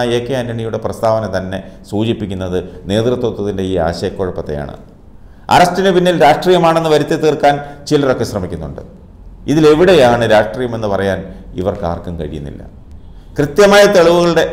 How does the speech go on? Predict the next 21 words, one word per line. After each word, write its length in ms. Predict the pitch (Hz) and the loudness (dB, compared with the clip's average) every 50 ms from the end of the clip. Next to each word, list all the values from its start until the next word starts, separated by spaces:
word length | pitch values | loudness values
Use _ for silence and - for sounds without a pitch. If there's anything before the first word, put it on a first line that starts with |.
| - - | -2 -2
അടിസ്ഥാനത്തിലാണ് 640 | 123 120 123 156 143 139 139 - 131 123 113 113 117 113 - - - - | -2 -2 0 0 0 0 0 -2 -2 -2 -2 -2 -4 -8 -10 -12 -8 -8
അറസ്റ്റ് 240 | 87 87 - - 95 - | -8 -8 -8 -12 -10 -8
ചെയ്തത്. 320 | 87 78 76 71 - - - - - - - - - - - - | -8 -8 -8 -10 -12 -14 -16 -16 -18 -20 -20 -20 -20 -12 -4 2
പരാതി 320 | - - 117 127 139 151 160 147 | 4 6 6 6 6 4 2 -2
കിട്ടി 200 | 151 - 143 139 - | -4 -4 -4 -6 -6
പിറ്റേ 200 | 135 107 117 139 135 131 | -6 -4 -2 -2 0 0
ദിവസമല്ല 440 | 131 123 - 139 123 120 110 117 120 120 - - - - - - | -2 -4 -4 -4 -4 -4 0 0 0 0 -2 -8 -12 -14 -10 -6
കെ 80 | 110 113 110 | -4 -4 -2
പി 80 | 123 120 110 | -4 -6 -6
സി 80 | - - - | -6 -8 -8
സി 80 | 120 - | -8 -6
പ്രസിഡന്റും 480 | - 104 95 110 107 107 107 104 104 104 104 - - - - | -8 -8 -8 -8 -8 -8 -6 -8 -8 -8 -10 -14 -14 -8 -8
എം 60 | 92 98 98 | -8 -6 -6
പിയുമായ 300 | 110 104 95 95 98 98 95 95 | -6 -6 -6 -6 -6 -6 -6 -6
സുധാകരനെ 420 | 95 95 95 95 95 95 95 95 92 | -2 -2 0 0 0 -2 -4 -6 -6
ക്രൈംബ്രാഞ്ച് 440 | 87 82 90 95 95 101 104 98 98 92 | -6 -8 -6 -6 -6 -6 -6 -4 -4 -4
അറസ്റ്റ് 240 | 90 104 - - 123 110 | -4 -6 -8 -10 -8 -6
ചെയ്തത്. 260 | 104 92 85 80 71 - - - - - - - - - - - - - - - - - | -6 -6 -6 -6 -8 -10 -14 -16 -20 -20 -20 -20 -20 -20 -20 -20 -20 -18 -18 -14 -6 -2
ഒരു 100 | 98 113 117 110 | 0 0 2 2
വർഷത്തോളമായി 680 | 117 - - - 170 156 180 175 180 180 175 165 165 160 151 | 0 0 0 0 0 4 4 4 4 6 6 4 4 4 2
നടക്കുന്ന 320 | 147 139 135 139 135 127 | 0 0 0 -2 -4 -4